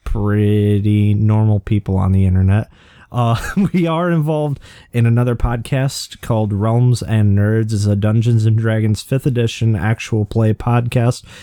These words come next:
which if that string of words doesn't make you as happy as I am to hear them, then it's probably not a podcast <laughs> for you. But it's basically kind of a collaborative storytelling podcast. Uh,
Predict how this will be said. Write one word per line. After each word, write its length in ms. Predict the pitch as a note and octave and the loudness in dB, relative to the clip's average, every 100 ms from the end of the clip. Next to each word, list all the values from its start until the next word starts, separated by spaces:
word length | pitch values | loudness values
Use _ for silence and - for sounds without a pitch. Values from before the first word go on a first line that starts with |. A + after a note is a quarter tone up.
| - | -6
which 220 | B2 A2 | -4 0
if 240 | G#2 F#2+ - | -2 -2 -4
that 260 | A#2 B2+ | -2 -2
string 300 | - - B2 | -4 -2 0
of 100 | A2+ | 0
words 360 | A2 A2+ A2 G#2 | 0 -2 -2 -4
doesn't 280 | - G#2 G#2+ | -2 0 2
make 240 | A2 G#2+ | 0 0
you 220 | A#2+ A#2 | -2 0
as 240 | G2 G2 - | 0 -4 -4
happy 400 | A2+ A2 - A2 | -4 -4 0 0
as 220 | G#2 G2+ | 0 -2
I 220 | A2+ B2 | -4 -2
am 200 | C3 C3 | 0 0
to 80 | B2 | 0
hear 220 | A#2 A#2+ | 0 0
them, 260 | A#2 A#2 A2+ | 0 0 0
then 220 | A2 G#2+ | 0 0
it's 160 | G#2 - | -2 -4
probably 360 | - G2 G2+ | -4 0 0
not 200 | G2 G2 | 2 0
a 20 | |
podcast 640 | F#2+ - F2+ - F#2+ - - | -2 -4 -6 -6 -8 -8 -12
<laughs> 40 | |
for 200 | - D3 - | -4 -4 -2
you. 360 | E3 F#3+ G3 - - - - _ - - | -4 -2 -4 -8 -18 -20 -20 _ -12 -4
But 160 | C3+ | -2
it's 160 | B2+ - | -2 -2
basically 560 | C3+ B2+ A#2 A2+ A2 | -2 -2 -2 -2 -2
kind 260 | G2+ G#2 G#2+ | 0 0 2
of 220 | G#2 F#2+ | 2 0
a 60 | G2 | -2
collaborative 600 | - G#2 G#2+ G2 F#2+ G2 | -2 0 2 0 0 -2
storytelling 580 | - G#2 G2+ F#2+ G2+ G2 | -4 0 0 0 0 0
podcast. 800 | - G2+ G2 - G#2 G#2 - - | 0 -2 -4 -2 -2 -2 -4 -10
Uh, 360 | F#2+ G2 G2+ | -4 -4 -4